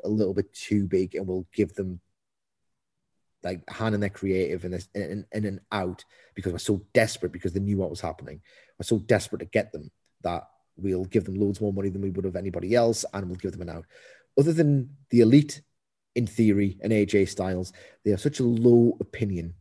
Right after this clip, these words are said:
Wilborn, of the wider wrestling world that virtually everyone who they sign is immediately dispatched to N X T to work. Well, they have to learn the playbook on N X T, and then they'll get to Raw and SmackDown.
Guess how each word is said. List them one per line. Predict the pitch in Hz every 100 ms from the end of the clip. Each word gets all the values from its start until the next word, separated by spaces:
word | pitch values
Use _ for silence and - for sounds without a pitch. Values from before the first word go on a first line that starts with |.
| _
Wilborn, | 92 90 92 87 90
of | -
the | 98
wider | 98 107 98
wrestling | 104 98 107 95
world | 90 80 85 - _ _
that | 92 -
virtually | 110 113 - 110 -
everyone | 120 107 113 104 98
who | 92 110
they | 98 95
sign | - - 120 95 98 104 _ -
is | 87
immediately | 95 104 127 135 123
dispatched | 113 107 - 90 -
to | 69
N |
X | 87 -
T | - 78 78 _ _
to | - 98
work. | 95 104 101 - - _
Well, | 95
they | 92
have | 131
to | 113
learn | 113
the | 95
playbook | - 117 92 98 -
on | 104
N | 101
X | 98 -
T, | 101 95
and | 85
then | 107 151 170
they'll | 123
get | 104 104
to |
Raw | 95 90
and | 85
SmackDown. | - 87 - 85 87